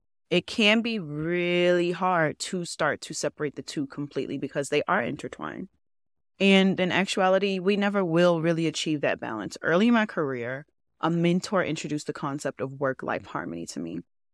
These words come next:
And I remember she said, "There's no s-," and she didn't use the word harmony. She used the word prioritization more so.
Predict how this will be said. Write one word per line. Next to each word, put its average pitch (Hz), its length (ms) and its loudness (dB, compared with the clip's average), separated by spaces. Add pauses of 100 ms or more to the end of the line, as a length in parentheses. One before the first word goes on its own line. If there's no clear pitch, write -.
And 170 100 0
I 170 60 4
remember 175 360 4
she 175 200 -4
said, 185 180 -4
"There's 208 160 -2
no 214 80 -2
s-," 208 140 -4
and 190 180 -4
she 269 140 0
didn't 262 140 6
use 190 180 4
the 185 80 0
word 160 200 0
harmony. 160 640 -2 (260)
She - 180 -2
used 175 180 0
the 170 80 4
word 151 580 4 (300)
prioritization 147 1300 0
more - 220 -6
so. - 380 -6